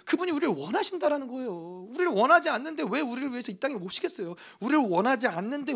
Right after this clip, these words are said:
왜 그분이 십자가에서 죽으셨겠어요? 무엇보다 그 누구보다 우리를 원하시기 때문에 그분이 그렇게 이 모든 것들을 이루셨다는 거예요. 근데 우리의 착각은 뭐예요?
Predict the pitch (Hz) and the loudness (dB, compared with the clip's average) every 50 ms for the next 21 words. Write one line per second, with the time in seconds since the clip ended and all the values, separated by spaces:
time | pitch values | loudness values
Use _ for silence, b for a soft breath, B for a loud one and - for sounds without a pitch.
0 | 185 185 233 269 285 - 240 202 247 247 220 - - - 302 311 302 247 214 - | 0 2 2 2 0 -2 -4 -8 -6 -6 -6 -6 -4 -4 -4 -4 -6 -8 -8 -10
1 | - 202 285 349 349 - 330 285 - 226 160 160 165 156 B B B B B B | -10 -8 -6 -6 -6 -6 -6 -6 -4 -4 -4 -4 -6 -8 B B B B B B
2 | - 160 190 269 330 359 349 359 - 320 294 339 339 - 302 214 202 240 233 330 | -12 -6 0 4 4 4 4 4 0 0 0 0 0 0 -2 -4 -4 -6 -4 -4
3 | 302 330 330 285 240 254 294 269 165 143 143 165 220 285 330 311 - 262 311 262 | -4 -2 -2 -2 -2 -2 -4 -4 -4 -6 -4 -4 -2 -2 -2 -2 -2 -6 -8 -8
4 | - 285 285 294 277 - - 220 226 269 294 330 330 277 196 190 - - - - | -8 -8 -8 -8 -10 -10 -10 -10 -10 -8 -8 -6 -4 -4 -6 -6 -8 -12 -12 -8
5 | - 330 262 202 240 269 196 196 240 262 294 285 302 - - 254 208 185 208 294 | -8 -6 -6 -4 -6 -6 -6 -6 -8 -10 -10 -10 -10 -10 -10 -8 -8 -6 -6 -6
6 | 294 320 - 285 233 202 156 127 127 120 120 120 127 _ B B B B B B | -8 -6 -8 -8 -8 -8 -10 -12 -14 -16 -18 -20 -20 _ B B B B B B
7 | B B - 311 349 349 254 226 277 339 359 349 349 - - - - 339 349 254 | B B -4 0 2 2 2 2 0 0 0 0 0 -2 -4 -4 -4 -4 -4 -2
8 | 208 208 202 196 202 226 | -2 -4 -4 -4 -8 -14